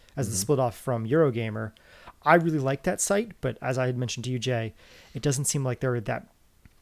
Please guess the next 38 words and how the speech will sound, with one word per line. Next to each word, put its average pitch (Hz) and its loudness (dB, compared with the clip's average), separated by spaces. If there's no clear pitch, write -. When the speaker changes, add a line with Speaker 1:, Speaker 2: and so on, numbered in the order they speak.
Speaker 1:
that 160 2
many 160 0
people 160 0
who 151 2
are 135 4
commenting 156 -2
on 156 -2
the 147 -4
stories. 170 -4
Speaker 2:
No, 127 8
Speaker 1:
Um, 113 8
Speaker 2:
and 120 4
it's, 127 0
it's 123 4
also 135 8
not 117 8
very 107 8
personality 101 2
driven. 85 -4
They, 117 10
they 127 8
also 117 8
seem 95 -2
like 85 -6
Speaker 1:
I 185 8
think 208 2
the, - 0
uh, 165 -2
so 160 4
they 190 8
actually 160 0
had, 123 -2
uh, 131 -10
they 151 0
rearranged 127 0
some 120 -6
people 120 -6
recently, 120 -4